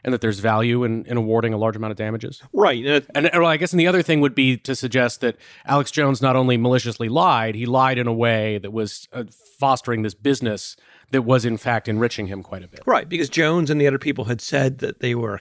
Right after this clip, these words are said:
Speaker 2: canceled, that they were deplatformed, that after this controversy, the business suffered dramatically, and, um, that therefore,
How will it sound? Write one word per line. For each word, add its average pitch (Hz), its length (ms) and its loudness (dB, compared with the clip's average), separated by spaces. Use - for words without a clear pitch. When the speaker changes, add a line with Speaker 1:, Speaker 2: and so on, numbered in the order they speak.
Speaker 2:
canceled, 151 920 2
that 120 120 -14
they 123 120 -4
were 101 100 -6
deplatformed, 131 1120 -2
that 110 240 -6
after 120 480 -4
this 120 200 -6
controversy, 120 880 -6
the 143 60 -10
business 120 380 -6
suffered 123 640 -6
dramatically, 135 920 -2
and, 120 640 -2
um, 113 640 -4
that 139 720 -6
therefore, 123 720 0